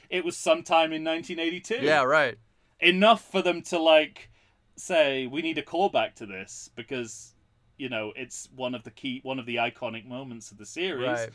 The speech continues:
Speaker 1: like the Death Star firing, like C three P O and R two D two in the desert.
Speaker 2: Mm-hmm.
Speaker 1: It's part of the tapestry.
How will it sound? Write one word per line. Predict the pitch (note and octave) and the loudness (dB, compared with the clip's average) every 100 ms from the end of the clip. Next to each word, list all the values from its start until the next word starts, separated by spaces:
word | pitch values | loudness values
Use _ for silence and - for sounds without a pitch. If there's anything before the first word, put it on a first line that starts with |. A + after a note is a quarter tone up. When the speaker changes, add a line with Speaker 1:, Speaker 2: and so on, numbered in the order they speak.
| _ | _
Speaker 1:
like | A#2 A2+ - | -6 -6 -6
the | |
Death | A#2 A#2+ B2 | -6 -4 -4
Star | - B2 A#2 | -4 -2 -2
firing, | - A#2 A#2 A#2 A2 | -2 -2 -2 -6 -8
like | G#2+ G#2 | -8 -8
C | - A#2 | -10 -14
three | A2 A#2 | -10 -12
P | G#2+ A#2 | -10 -8
O | G#2 G#2+ | -6 -6
and | G#2 G2+ G#2+ | -8 -10 -10
R | A2 | -12
two | A#2 | -14
D | G#2+ A2 | -14 -14
two | - | -12
in | G#2 | -14
the | G2+ | -12
desert. | A#2+ C3+ C3+ F2+ | -8 -8 -8 -12
Speaker 2:
Mm-hmm. | B2+ B2 B2 A#2 | -10 -8 -8 -10
Speaker 1:
It's | A2 | -16
part | - C3 B2 | -6 -4 -4
of | |
the | G#2+ | -8
tapestry. | - D#3 F#3 - - G2 D#2+ | 0 0 0 -6 -12 -14 -14